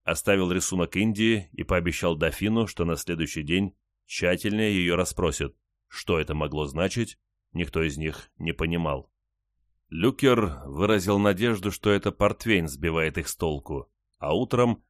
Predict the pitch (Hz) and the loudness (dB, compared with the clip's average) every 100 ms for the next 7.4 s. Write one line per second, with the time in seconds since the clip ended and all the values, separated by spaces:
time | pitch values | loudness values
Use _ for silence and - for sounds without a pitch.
0 | _ - 85 95 135 139 113 98 87 90 | _ -4 2 4 4 2 4 4 2 0
1 | - 123 110 95 85 90 87 82 82 - | -2 -4 -2 -2 -2 0 2 0 -2 0
2 | 85 - - 120 107 _ _ _ - 135 | 0 0 2 2 2 _ _ _ -2 2
3 | 110 98 90 85 87 82 92 92 87 76 | 2 2 2 0 0 -2 0 2 2 0
4 | 76 71 69 - _ _ _ _ _ _ | -4 -6 -12 -16 _ _ _ _ _ _
5 | _ _ - 87 90 107 92 - 90 - | _ _ 0 0 4 4 4 4 0 0
6 | 90 85 73 117 - - - - 90 85 | -2 -2 0 0 0 -4 -6 -4 -2 0
7 | 90 123 - | 2 0 -2